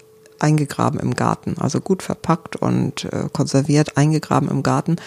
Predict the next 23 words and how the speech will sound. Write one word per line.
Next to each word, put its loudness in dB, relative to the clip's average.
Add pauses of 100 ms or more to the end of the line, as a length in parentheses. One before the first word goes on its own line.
(220)
und 2
seinen 2
Kindern 2
hat 0
er 0
gesagt, -2 (300)
ihr -2
dürft -4
nichts -4
sagen, -6 (640)
ihr -4
dürft -4
einfach -6
gar 0
nichts -6
sagen. -16 (840)
Und 2
das 0
ist -4
was, 0
was 0
diese -2
Kinder 2